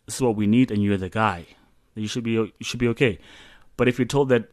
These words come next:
this is what we need and you're the guy and we're gonna play through you, we're building the team around you, and you find yourself on the bench, then you have every right to be disgruntled.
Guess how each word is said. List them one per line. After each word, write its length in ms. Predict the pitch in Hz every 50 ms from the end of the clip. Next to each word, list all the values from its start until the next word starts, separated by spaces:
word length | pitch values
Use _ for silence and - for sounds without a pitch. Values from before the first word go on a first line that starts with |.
| _ _
this 220 | - 113 117 120 -
is 80 | 143
what 160 | 127 123 117 113
we 120 | 110 101
need 260 | 101 107 107 98 - -
and 300 | 113 104 104 101 - - - - - _
you're 180 | - 110 113 113
the 140 | 120 120 110
guy 240 | - 113 104 104 104
and 320 | 98 113 104 101 101 - _ _ _ _ _ _ _ _ _ _ _ _ -
we're 120 | 120 113 107
gonna 180 | 113 107 104
play 160 | - - 113
through 160 | 110 - 113 104
you, 160 | 101 95 82
we're 140 | 76 92 90
building 180 | 110 110 113
the 60 | 107
team 200 | - - 110 107
around 300 | 101 101 98 98 98 92
you, 180 | 101 95 90 85 -
and 120 | 110 113
you 80 | 117 110
find 140 | 120 123 120
yourself 180 | - 123 110 117
on 60 | 107
the 80 | 95
bench, 380 | 85 98 107 104 95 - - -
then 260 | - 98 110 113 113
you 80 | 110 110
have 80 | 107 110
every 200 | 120 120 123 110
right 120 | 110 107
to 60 | -
be 60 | 104 95
disgruntled. 500 | 98 - - 123 123 120 - 87 85